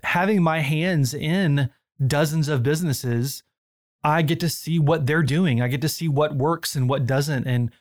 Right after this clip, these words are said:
what mindsets they have, and what things are struggling with, and what decisions and,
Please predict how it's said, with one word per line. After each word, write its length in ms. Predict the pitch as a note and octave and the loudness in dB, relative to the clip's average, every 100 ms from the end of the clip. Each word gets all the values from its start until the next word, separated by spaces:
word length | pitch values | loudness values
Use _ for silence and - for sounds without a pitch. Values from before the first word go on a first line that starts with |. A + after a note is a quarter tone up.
| _ - | _ -2
what 220 | D3+ D#3 | 0 2
mindsets 580 | C3 C3+ D#3 - C#3 - | 0 2 0 -2 -6 -2
they 140 | B2+ | 0
have, 260 | B2 A#2+ A#2 | 2 0 0
and 140 | B2 | -2
what 180 | B2 - | -4 -2
things 220 | E3 D3 | -2 0
are 80 | C3+ | -4
struggling 540 | - C#3 D3 D3+ B2 | -4 -4 0 2 2
with, 260 | A#2+ A2+ - | 2 0 0
and 180 | B2 A#2+ - - | -2 -2 -8 -2
what 240 | C#3+ E3+ | 0 2
decisions 680 | D3+ - D#3 D3 D3+ D3 C3+ | 0 -2 -4 -2 0 0 0
and, 220 | C3+ | -2